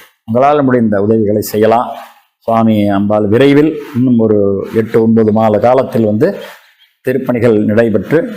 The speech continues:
கும்பாபிஷேகம் ஆக போறது. பக்தர்கள் இதெல்லாம் பார்க்குற பக்தர்கள் சுவாமிக்கு உங்களால் என்ற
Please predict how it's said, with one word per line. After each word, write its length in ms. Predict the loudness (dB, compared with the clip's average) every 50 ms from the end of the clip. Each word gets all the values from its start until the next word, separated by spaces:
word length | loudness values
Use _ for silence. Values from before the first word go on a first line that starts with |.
| -8
கும்பாபிஷேகம் 640 | -4 -4 -2 -2 -2 -2 -2 -2 -2 -2 0 0 0
ஆக 100 | 0 0
போறது. 420 | 0 -2 -4 -2 0 0 0 -2 -2 -8 -14 -18 -20 -20 _ _ _ _ _
பக்தர்கள் 500 | -8 -8 -4 -4 -4 0 0 0 0 2
இதெல்லாம் 440 | 0 0 0 0 0 0 -2 -2 -2
பார்க்குற 460 | -4 -2 0 0 0 0 0 -2 -2
பக்தர்கள் 500 | -4 -6 -4 -2 -2 -2 0 -2 -2 -4 -6 -10 -10 -6
சுவாமிக்கு 800 | -4 -2 -2 -2 -4 -6 -6 -6 -4 -4 -2 -4 -4 -6 -10 -12 -16 -20 _ _ _ _
உங்களால் 520 | _ -2 0 2 2 2 2 0 0 0 -2
என்ற 420 | -2 -2 -2 -2 -2 -2 -4 -6